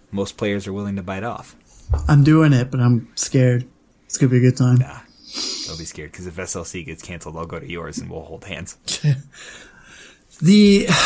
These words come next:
Speaker 2: so what, what, what's going on with that, though? Another,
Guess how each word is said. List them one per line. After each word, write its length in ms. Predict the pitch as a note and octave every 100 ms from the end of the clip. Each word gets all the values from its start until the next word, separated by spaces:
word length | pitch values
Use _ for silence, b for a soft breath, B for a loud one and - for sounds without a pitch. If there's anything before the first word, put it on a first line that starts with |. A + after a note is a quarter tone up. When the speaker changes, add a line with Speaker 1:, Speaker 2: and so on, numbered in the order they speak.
| B B B
Speaker 2:
so 240 | - G3+
what, 160 | F#3+ F#3
what, 180 | F#3
what's 200 | E3+ F3
going 180 | - F#3
on 140 | F3 E3
with 100 | D#3
that, 220 | D#3+ D#3+
though? 240 | D#3+ D3
Another, 680 | C#3+ D3+ C#3+ C#3+ C#3 C#3 -